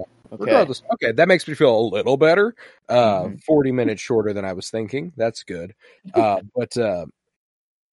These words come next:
Speaker 2: you know, sometime later, Brienne is going through a vigorous sword practice with Podrick and, uh,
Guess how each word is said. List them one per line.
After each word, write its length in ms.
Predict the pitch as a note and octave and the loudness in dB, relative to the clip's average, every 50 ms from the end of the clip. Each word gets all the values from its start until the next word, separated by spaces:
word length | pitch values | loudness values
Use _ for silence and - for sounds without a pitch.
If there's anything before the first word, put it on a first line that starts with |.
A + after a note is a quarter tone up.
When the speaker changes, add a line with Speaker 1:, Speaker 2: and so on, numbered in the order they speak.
| _ _ | _ _
Speaker 2:
you 100 | - B2+ | -8 -6
know, 80 | A#2 G2+ | -4 -4
sometime 520 | - - E3 D#3+ D3+ C3+ - D3 C3+ C3 | 0 4 4 4 4 4 2 2 2 4
later, 380 | A#2+ A#2+ A#2+ B2 A#2+ A#2+ A#2 A2+ _ _ _ _ _ - | 2 4 4 4 4 2 0 0 _ _ _ _ _ -4
Brienne 300 | - D3 D3 D3 D3 D3 | 0 4 6 6 6 4
is 100 | C#3+ A#2+ | 2 2
going 280 | - D3 B2+ B2+ B2+ A#2 | 4 2 4 4 0 -2
through 240 | - - B2+ A#2 | 0 0 2 2
a 40 | A2+ | 2
vigorous 400 | G2+ A#2+ B2+ A2+ A#2+ A#2+ A#2 A2 | 2 0 -2 0 0 0 0 -2
sword 280 | - - B2+ A#2 A#2 G#2+ | -2 0 0 0 0 0
practice 480 | - A#2+ A2 G#2+ - - A#2 G#2 - | 0 0 0 0 0 -4 -8 -8 -8
with 140 | - G2 - - | -10 -12 -8 -4
Podrick 480 | C#3 B2 B2 A#2 A#2 B2 A#2 - - _ _ _ _ _ _ _ _ - | -2 -2 0 0 -2 -2 -4 -4 -8 _ _ _ _ _ _ _ _ -10
and, 320 | - A2+ A2 G#2 G#2 G2+ G#2 | -8 -6 -6 -6 -6 -6 -4
uh, 340 | G#2 F#2+ F2+ D#2+ C2+ B1 | -6 -6 -6 -8 -14 -16